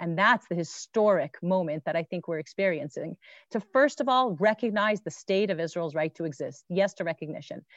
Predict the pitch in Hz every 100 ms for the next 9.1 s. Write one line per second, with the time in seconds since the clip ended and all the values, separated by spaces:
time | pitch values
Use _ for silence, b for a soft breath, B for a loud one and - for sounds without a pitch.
0 | B 180 247 320 277 262 254 262 269 247
1 | 247 - 226 262 160 160 170 170 165 180
2 | 185 185 - 302 220 196 196 202 202 -
3 | 185 175 - 175 185 185 170 190 214 190
4 | 233 254 - - - - b b 196 -
5 | 247 240 240 - 202 185 185 - 294 247
6 | 190 - 277 277 208 226 - 151 - b
7 | b 170 208 208 208 262 320 254 165 -
8 | 190 156 214 - - 214 214 - 101 -